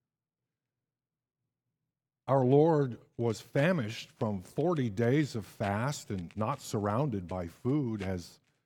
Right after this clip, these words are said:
Adam and Eve were. He was alone. Adam and Eve were together. And he was tested three times, not just the once.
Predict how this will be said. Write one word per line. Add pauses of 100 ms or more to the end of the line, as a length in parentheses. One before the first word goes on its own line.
(140)
Adam
and
Eve
were.
He
was
alone. (1900)
Adam
and
Eve
were
together. (1120)
And
he
was
tested (1300)
three
times, (680)
not
just
the
once.